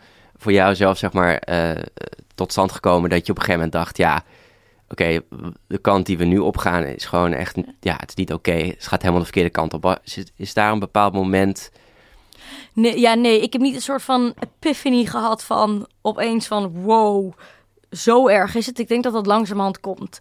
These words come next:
Speaker 1: Ja.
Speaker 2: Eerst lees je wat nieuwsberichten, dan lees je een stukje van een I P C C-rapport, dan lees je dus een keer een echt boek over.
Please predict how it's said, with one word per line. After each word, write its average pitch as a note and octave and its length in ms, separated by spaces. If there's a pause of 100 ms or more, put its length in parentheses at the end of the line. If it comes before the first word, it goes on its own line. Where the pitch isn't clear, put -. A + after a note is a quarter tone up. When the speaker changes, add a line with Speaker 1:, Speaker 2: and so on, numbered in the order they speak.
(200)
Speaker 1:
Ja. F#2+ 160
Speaker 2:
Eerst - 140
lees A3 180
je A3+ 60
wat B3 80
nieuwsberichten, G#3 840
dan G#3 120
lees G#3+ 220
je A#3+ 80
een A3 180
stukje - 300
van B3 120
een A#3+ 140
I B3+ 100
P - 40
C - 280
C-rapport, G#3 540
dan G#3 100
lees G3+ 220
je G3 60
dus A3 120
een A3+ 80
keer B3 160
een A#3 100
echt - 240
boek G3+ 220
over. G3+ 500